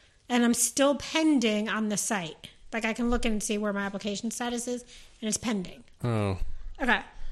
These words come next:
Speaker 1: So then I called yesterday, and I said, "Hey, blah, blah, blah," and I talked to someone el-, else. They're like, "Well, she just went to lunch."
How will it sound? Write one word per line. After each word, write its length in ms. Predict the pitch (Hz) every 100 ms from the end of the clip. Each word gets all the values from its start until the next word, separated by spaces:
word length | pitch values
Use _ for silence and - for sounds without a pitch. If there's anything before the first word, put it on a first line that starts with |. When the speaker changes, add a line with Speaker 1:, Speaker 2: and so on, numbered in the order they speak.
| -
Speaker 1:
So 140 | - 262
then 140 | 247
I 60 | 240
called 320 | - 269 254
yesterday, 880 | 302 320 - 254 226 208 208 214 226
and 100 | 214
I 80 | 214
said, 180 | 220 233
"Hey, 460 | 285 320 311 254 202
blah, 160 | 196
blah, 80 | 175
blah," 300 | 214 277 269
and 80 | 240
I 60 | 202
talked 260 | 226 226
to 60 | 233
someone 300 | 240 226 220
el-, 300 | 214 226 -
else. 220 | 233 226
They're 120 | 226
like, 140 | 214 214
"Well, 80 |
she 360 | 226 - 277 226
just 440 | - 262 262 269 294
went 240 | 320 311
to 120 | -
lunch." 800 | 311 262 185 175 214 - - -